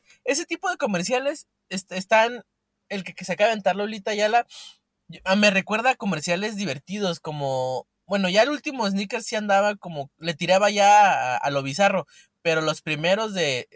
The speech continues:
de, "Oye, te pones muy loco, eh, te pones como Anaí cuando tienes hambre", Y ahí estaba, "No sé qué, tu mamá", pues tu mamá no me dijo eso. Esos se me hacían muy padres.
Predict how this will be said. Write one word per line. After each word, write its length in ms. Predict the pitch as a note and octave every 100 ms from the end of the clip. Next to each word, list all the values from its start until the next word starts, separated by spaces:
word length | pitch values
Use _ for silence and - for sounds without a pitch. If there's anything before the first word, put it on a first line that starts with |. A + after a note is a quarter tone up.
| - _
de, 440 | C#3+ C#3 C3 B2+ B2+
"Oye, 440 | G3 A3+ G3 E3 - _ _ _ _ _ _ _ -
te 100 | C#3+
pones 320 | E3 F3+ G3+
muy 180 | A3 A3
loco, 680 | E3+ F#3 G3+ E3 C3+ A2+
eh, 120 | B2 B2
te 80 | C#3+
pones 260 | C3+ D#3+ F#3
como 220 | G#3 F3+
Anaí 440 | C#3+ B2 C#3 E3+
cuando 220 | D#3+ D#3+ B2
tienes 260 | D#3 D#3+
hambre", 360 | E3+ F3+ D#3 C3 _ _ -
Y 40 |
ahí 40 | -
estaba, 840 | - F3 E3+ E3 D#3 C3+ A#2 A2+ F#2+ - - -
"No 140 | G#4
sé 120 | F#4+
qué, 160 | - D4
tu 140 | -
mamá", 220 | C#4 C4+ C#4 C4
pues 120 | C4
tu 80 | -
mamá 200 | B3 C4+
no 80 | C#4+
me 100 | C4+
dijo 220 | C4+ C4+
eso. 400 | B3 C4+ C4+ G3 _ -
Esos 260 | G#3+ D4+
se 140 | - G#3+
me 140 | E3+
hacían 260 | F3 F#3 A#3
muy 120 | A3
padres. 460 | F#3 G#3+ C#4 G#3